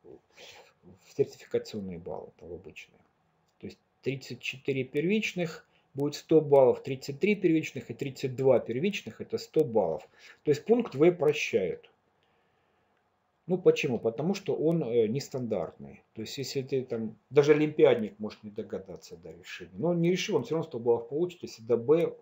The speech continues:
он все более-менее стандартные задачи решит. Потому что восемнадцатая это стандартная задача, более-менее.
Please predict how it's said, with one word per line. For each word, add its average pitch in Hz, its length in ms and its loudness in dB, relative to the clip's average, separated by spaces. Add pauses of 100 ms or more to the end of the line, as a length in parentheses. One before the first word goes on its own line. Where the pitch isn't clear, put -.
он 101 180 -12 (300)
все - 160 -10
более-менее 104 420 -6
стандартные 101 520 -14
задачи 107 260 -16
решит. 95 380 -18 (960)
Потому 139 160 -6
что - 140 -8
восемнадцатая 170 520 -2
это - 100 -16
стандартная 143 720 2
задача, 120 540 -2
более-менее. 104 1000 -2